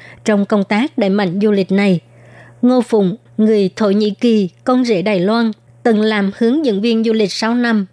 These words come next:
đã đưa ra mười kiến nghị để cứu lấy ngành du lịch Đài Loan trên trang F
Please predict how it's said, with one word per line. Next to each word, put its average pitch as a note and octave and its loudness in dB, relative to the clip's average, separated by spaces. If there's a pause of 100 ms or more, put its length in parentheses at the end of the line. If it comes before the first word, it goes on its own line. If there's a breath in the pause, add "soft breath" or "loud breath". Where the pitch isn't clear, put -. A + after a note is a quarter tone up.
(260 soft breath)
đã G3+ 0
đưa A#3+ 2
ra A#3+ -2
mười A3 0
kiến A#3+ -2
nghị G#3 -2
để G#3 0
cứu G#3+ 0
lấy G#3+ 0
ngành A#3 0
du A3+ 0
lịch G3+ -2
Đài G3+ 0
Loan A3 2 (180)
trên G3+ 2
trang G3+ -2
F B3 -4